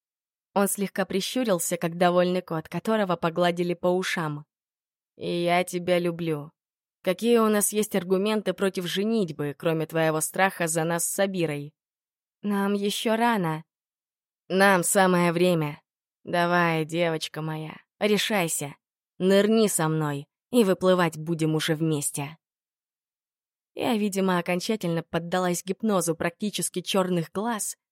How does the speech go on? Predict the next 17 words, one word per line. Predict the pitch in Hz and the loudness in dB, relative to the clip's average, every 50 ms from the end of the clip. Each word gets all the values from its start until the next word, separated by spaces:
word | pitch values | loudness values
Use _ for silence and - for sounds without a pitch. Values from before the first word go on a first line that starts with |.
| _ _ _ _ _ _ | _ _ _ _ _ _
потому | - 262 - 240 254 269 262 | -6 -2 0 0 0 0 -2
что | - - 254 | -2 -4 -8
кивнула | 247 - 262 262 254 277 294 311 285 240 190 165 156 156 160 - _ _ _ _ _ _ _ | -6 -4 -2 0 2 2 4 4 4 2 2 0 -2 -6 -10 -14 _ _ _ _ _ _ _
и | _ 247 | _ -4
еле | 247 240 240 269 285 277 233 208 | -4 -2 -2 0 0 0 0 0
слышно | - - 233 240 233 - - 220 | -2 -2 -2 -2 0 0 -2 -2
произнесла: | 208 - 214 214 214 208 - - 214 214 - - 214 202 175 156 147 160 - _ _ _ _ _ _ _ _ _ _ _ _ _ _ _ | -2 0 0 0 0 0 0 0 -2 -2 0 -2 -2 -2 -2 -2 -4 -8 -14 _ _ _ _ _ _ _ _ _ _ _ _ _ _ _
«Ладно». | - 240 226 214 190 175 170 170 165 160 160 165 - _ _ _ _ _ _ _ _ _ _ _ _ _ _ _ | 0 4 4 4 4 4 2 -2 -2 -2 -4 -8 -12 _ _ _ _ _ _ _ _ _ _ _ _ _ _ _
И | - 240 262 262 269 | -2 0 2 4 4
Эмиль, | 277 302 311 277 | 4 4 2 2
широко | - - 233 220 214 220 - 262 262 | 0 -2 0 0 0 0 0 0 2
улыбнувшись, | 247 233 226 220 202 196 240 277 294 254 - - 180 170 - - | 2 2 2 2 2 2 2 2 2 0 -2 -4 -6 -6 -6 -6
притянул | - 233 226 - 262 262 277 285 285 277 | -6 -6 -4 -2 0 0 2 4 4 4
меня | 262 254 254 269 285 | 4 4 4 2 0
в | 269 | -2
свои | - - 247 254 262 269 | -4 0 0 2 4 4
объятия. | 254 262 240 233 254 269 240 202 - - 170 160 151 147 160 | 4 4 2 2 0 0 0 0 -2 -4 -4 -4 -4 -6 -8